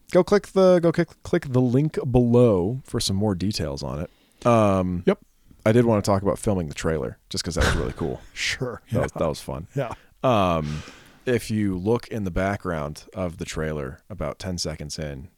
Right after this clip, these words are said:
Speaker 1: there are some license plates, on the, <laughs> on the
Speaker 2: Let's,
Speaker 1: wall.
Speaker 2: let's, let's not, let's not ruin the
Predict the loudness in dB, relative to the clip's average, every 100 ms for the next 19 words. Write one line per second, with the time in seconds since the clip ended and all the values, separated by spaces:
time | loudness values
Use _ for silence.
0 | -6 -4 -2 -2 -4 -4 -8 -6 -6 -6
1 | -6 -6 -6 -8 -18 _ _ _ _ _
2 | -2 0 2 2 2 2 0 -2 -6 -4
3 | 0 2 4 4 6 6 4 0 0 0
4 | -2 2 2 2 6 6 6 -2 -20 -6
5 | -4 0 0 0 4 8 10 8 6 2